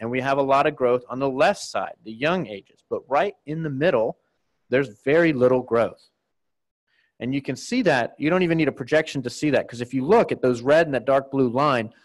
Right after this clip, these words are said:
there's a point where they intersect and they ru-, they just lie right on top of one another. That's our thirty-something population. In Georgia, we had virtually the same number of thirty-somethings in twenty ten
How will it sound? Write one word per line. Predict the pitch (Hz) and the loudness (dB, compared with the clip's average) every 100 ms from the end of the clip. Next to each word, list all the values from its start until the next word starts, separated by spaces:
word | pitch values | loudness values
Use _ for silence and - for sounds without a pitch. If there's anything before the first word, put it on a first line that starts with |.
| _ - | _ -2
there's | 175 | 0
a | 190 | 0
point | - 202 202 | -2 -2 0
where | 135 135 | 0 0
they | 127 | 0
intersect | 143 151 - 127 127 | 0 -4 0 -2 -2
and | 123 | -4
they | 120 | -4
ru-, | 113 120 - | -2 -2 -2
they | 123 120 | -2 -2
just | 131 - | -4 -6
lie | 110 117 131 117 | -2 2 2 2
right | 117 127 | 2 2
on | 127 117 | 0 -4
top | 127 120 | -4 -4
of | 104 98 | -6 -10
one | 90 | -14
another. | 90 - _ _ _ _ _ _ _ _ _ _ - | -16 -20 _ _ _ _ _ _ _ _ _ _ -8
That's | 123 | -2
our | 147 | -2
thirty-something | 127 - 175 160 - 107 101 | 0 0 0 0 -4 -4 -6
population. | 95 95 - 95 - - - _ _ _ _ - | -6 -6 -6 -14 -14 -20 -20 _ _ _ _ -6
In | 127 | -4
Georgia, | 123 170 190 131 113 107 _ - | 2 2 4 2 2 0 _ -6
we | 143 | -4
had | 147 156 127 | 0 -2 2
virtually | 160 170 156 147 | 2 2 0 0
the | 127 117 | 0 -2
same | - 147 156 180 185 180 _ _ 127 | -2 -2 0 0 -2 -8 _ _ -4
number | 147 156 151 | -2 2 2
of | 131 120 - | 2 -4 0
thirty-somethings | 151 156 147 - 104 98 110 113 - - | 2 2 0 -4 -6 -8 -16 -18 -18 -14
in | 110 | -14
twenty | - 139 151 151 | -10 -6 -2 -4
ten | - 143 107 104 | -4 -4 -4 -6